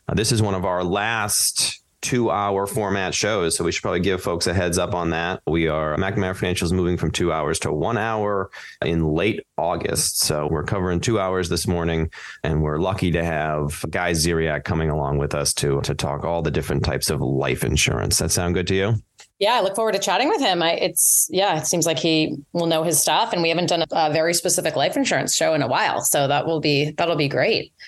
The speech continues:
Speaker 1: Yeah.
Speaker 2: And yeah, effective date for McNamara on Money moving to one hour between nine and ten A M Saturdays is August nineteenth.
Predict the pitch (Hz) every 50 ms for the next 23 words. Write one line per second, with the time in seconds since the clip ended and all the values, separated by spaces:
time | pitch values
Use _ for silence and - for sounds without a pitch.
0 | - - - 90 95 123 185 247 277 262 - - - 175 170 - 202 208 214 240
1 | 233 - 196 190 - 233 220 214 - 240 208 180 226 220 226 226 - - - 214
2 | 214 202 202 190 190 190 - 208 196 196 190 185 185 190 190 190 190 190 190 190
3 | 185 190 175 190 190 185 - 196 180 160 160 175 180 180 185 - 202 170 185 190
4 | 190 185 175 170 160 175 160 - 185 175 165 165 160 160 160 165 165 165 185 170
5 | 160 165 165 160 156 156 156 160 - - 160 156 156 156 151 147 147 147 147 -
6 | - 165 160 147 147 147 147 147 143 - - 156 160 180 180 - 180 165 175 -
7 | - 220 190 143 - -